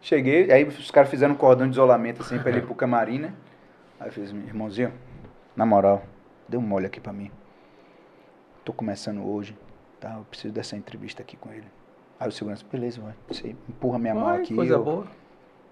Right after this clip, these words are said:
Speaker 1: Você, você não vai fazer nada demais, não." "Não, não, só uma palavrinha, tá?"
Speaker 2: <laughs>
Speaker 1: Cheguei pro cinegrafista e fiz assim, "Rogerinho, deixa a luz apagada pra não chamar atenção.
Speaker 2: É,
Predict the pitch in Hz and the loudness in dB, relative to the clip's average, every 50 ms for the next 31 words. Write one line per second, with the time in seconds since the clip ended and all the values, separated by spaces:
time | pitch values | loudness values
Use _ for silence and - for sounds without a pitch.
0 | _ _ - - - 113 104 110 113 - - - _ _ _ _ _ _ - 113 | _ _ -18 -12 -10 -10 -10 -10 -14 -18 -20 -20 _ _ _ _ _ _ -12 -8
1 | 117 135 135 - 135 123 110 107 104 101 98 95 95 101 104 135 165 190 190 170 | -6 -4 -2 0 0 0 0 -2 -4 -4 -4 -6 -10 -10 -10 -8 -8 -6 -6 -8
2 | 180 180 180 - - 190 175 160 139 131 127 131 127 101 101 110 - 139 123 127 | -8 -12 -12 -12 -14 -14 -12 -12 -12 -12 -12 -12 -12 -12 -12 -12 -12 -12 -12 -12
3 | - - - - 139 - - 143 - - - 120 117 - - - - - - - | -14 -18 -18 -18 -18 -16 -12 -10 -8 -4 -4 -4 -6 -6 -10 -20 -20 -20 -20 -14
4 | - - 104 104 117 117 - - - 117 117 117 110 107 101 - 123 120 - - | -10 -6 -4 -2 -2 -2 -2 -4 -4 0 2 2 2 2 0 -2 -6 -8 -8 -8
5 | 120 110 113 107 - - 107 101 98 - - - _ _ _ _ _ _ _ _ | -10 -8 -10 -10 -10 -12 -14 -14 -14 -16 -20 -20 _ _ _ _ _ _ _ _
6 | _ _ _ _ _ _ _ _ - 120 113 123 127 131 143 143 131 - - - | _ _ _ _ _ _ _ _ -6 4 8 10 10 12 10 8 4 2 -2 -14
7 | - - - _ _ _ - - - _ _ _ _ _ _ _ _ _ _ _ | -18 -20 -20 _ _ _ -20 -20 -20 _ _ _ _ _ _ _ _ _ _ _
8 | _ _ _ _ - 127 123 - 131 117 117 127 131 - - - 143 123 95 107 | _ _ _ _ -8 -6 -2 0 0 0 2 2 2 2 2 2 0 2 2 2
9 | 104 104 104 107 113 120 131 - - - - - - _ _ _ _ _ _ _ | 4 4 4 4 2 -2 -4 -6 -16 -20 -20 -20 -20 _ _ _ _ _ _ _
10 | _ _ _ _ _ _ _ _ _ _ _ _ _ _ _ _ _ _ - 117 | _ _ _ _ _ _ _ _ _ _ _ _ _ _ _ _ _ _ 0 0
11 | 123 120 - 127 113 113 107 - - 110 101 - - 101 95 95 98 98 90 85 | 0 0 -2 0 0 0 0 -2 -4 -8 -12 -12 -12 -12 -10 -8 -8 -6 -6 -6
12 | 82 80 78 | -6 -6 -10